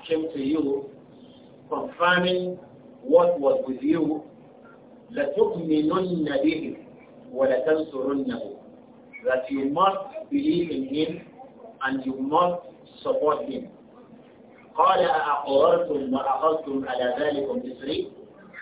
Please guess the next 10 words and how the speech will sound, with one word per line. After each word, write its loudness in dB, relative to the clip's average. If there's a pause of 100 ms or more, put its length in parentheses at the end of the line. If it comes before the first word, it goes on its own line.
(160)
Allah 2
subhanahu 2
wa 0
ta'ala -2
asked -2
them 0 (840)
that, 2 (680)
"Do -2
you 2
confirm 2